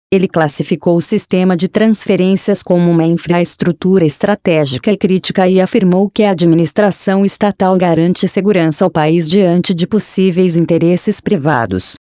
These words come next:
"O Pix se revela uma infraestrutura estratégica e crítica para o país. É uma segurança para o país que ele possa ser gerenciado e administrado pelo Banco Central",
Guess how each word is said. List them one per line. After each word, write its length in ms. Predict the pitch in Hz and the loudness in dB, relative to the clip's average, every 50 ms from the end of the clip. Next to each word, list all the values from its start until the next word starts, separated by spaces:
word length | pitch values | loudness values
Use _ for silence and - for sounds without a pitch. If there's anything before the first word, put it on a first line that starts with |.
| _ _ _ _ _ _ _ | _ _ _ _ _ _ _
"O 60 | 226 | -2
Pix 380 | 208 - 208 208 214 - - - | -2 0 0 -2 -2 -2 -6 -12
se 160 | - - 185 | -6 -4 -2
revela 420 | 165 175 180 156 175 175 170 160 151 | 0 0 0 2 2 2 2 2 2
uma 100 | 151 147 | 2 2
infraestrutura 960 | 143 - - 170 175 175 170 - - - 175 175 - - 185 185 190 175 | 0 0 0 0 0 0 -2 -4 -4 -2 -2 -2 -2 0 0 2 2 2
estratégica 880 | 156 147 - - 202 202 208 - - 180 156 156 143 131 127 - - 214 | 2 0 -2 -2 -2 -2 -2 0 0 0 0 0 0 -2 -4 -2 -2 -2
e 40 | 190 | 0
crítica 500 | - 196 180 190 - - - - 180 180 | 0 0 -2 -2 -2 -4 -2 -2 -2 0
para 180 | - 190 190 | 0 0 0
o 20 | 202 | 0
país. 560 | - 226 220 190 151 135 104 - - - - - _ _ _ _ _ _ _ - | 0 0 0 0 0 -2 -2 -6 -10 -12 -14 -18 _ _ _ _ _ _ _ 0
É 80 | 196 | 2
uma 200 | 196 196 190 180 | 2 4 2 0
segurança 600 | 185 - - 160 160 156 156 160 160 - - 170 | 0 -2 -2 -2 0 0 2 0 0 0 -2 -2
para 220 | 160 - 175 170 160 | -2 0 0 0 0
o 40 | 147 | 0
país 460 | - 247 226 196 170 156 151 - - | 0 0 0 2 2 0 0 -2 -6
que 160 | - - 185 | -4 -2 0
ele 200 | 185 196 196 208 | 2 2 2 0
possa 340 | - - 165 151 - - 185 | 0 0 0 0 0 -2 -4
ser 260 | - - 220 226 220 | -2 -2 0 0 0
gerenciado 760 | 196 160 190 180 180 175 165 - - 190 156 147 147 147 160 | 2 0 0 2 0 0 0 0 0 0 2 2 0 0 0
e 120 | 170 180 185 | 0 2 0
administrado 840 | 175 156 170 170 165 165 170 156 - - 170 170 165 170 160 190 | 0 2 2 2 2 2 2 0 -2 -2 -2 0 0 0 -2 -2
pelo 220 | - 220 208 208 | -2 0 0 0
Banco 340 | 175 190 180 180 165 - 190 | 0 0 0 0 0 -2 -4
Central", 600 | 180 - - 214 226 226 185 170 165 156 160 185 | -4 0 0 0 0 2 2 2 2 2 0 0